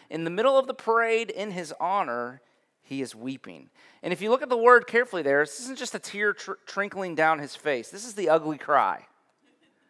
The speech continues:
I mean, the, the, the word here describes a very loud, a very public show of grief. And it must have been jarring. It's jarring to me as I read it, I,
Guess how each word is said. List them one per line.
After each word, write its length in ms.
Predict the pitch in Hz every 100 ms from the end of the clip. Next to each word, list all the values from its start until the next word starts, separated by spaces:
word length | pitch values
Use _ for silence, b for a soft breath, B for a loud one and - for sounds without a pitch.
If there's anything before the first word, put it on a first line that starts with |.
| _ _ _ -
I 60 |
mean, 160 | 180 190
the, 100 | 170 _
the, 140 | 196
the 120 | 175 185
word 220 | 220 269
here 160 | 269 254
describes 420 | - 220 190 160
a 60 |
very 240 | 156 160 135
loud, 580 | 127 170 220 220 208 196
a 120 | 165
very 220 | 151 131
public 640 | - - 226 214 226 - - b
show 440 | - - 185 175
of 280 | 147 131 123
grief. 580 | 147 160 131 - - - b b b
And 120 | 190
it 100 | 160
must 400 | 170 233 294 -
have 140 | 208
been 180 | 160 139
jarring. 340 | 123 117 107
It's 140 | 131 139
jarring 360 | 190 226 262
to 120 | 240 214
me 220 | 294 320
as 100 | 202
I 100 | 190
read 280 | 190 277 277
it, 120 | 160
I, 160 | 160